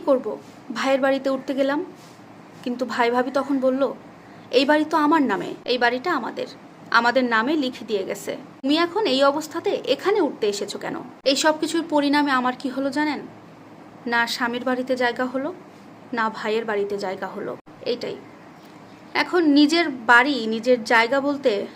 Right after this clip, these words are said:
আর কিছুই নেই। সত্যি কথা এটাই, যতদিন বাবা মা বেঁচে থাকে, ততদিনই একটা সন্তানের,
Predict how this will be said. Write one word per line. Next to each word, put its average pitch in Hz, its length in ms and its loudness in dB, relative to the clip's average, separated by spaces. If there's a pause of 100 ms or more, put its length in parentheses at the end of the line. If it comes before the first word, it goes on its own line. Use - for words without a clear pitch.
(180)
আর 208 200 2
কিছুই 214 340 -6
নেই। - 260 -8 (200)
সত্যি 302 300 -2
কথা 370 240 0
এটাই, 311 580 2 (260)
যতদিন 285 500 2
বাবা 233 320 4
মা 277 180 2
বেঁচে 247 360 0
থাকে, 247 400 -8 (440)
ততদিনই 285 480 2
একটা 339 260 0
সন্তানের, 247 640 -4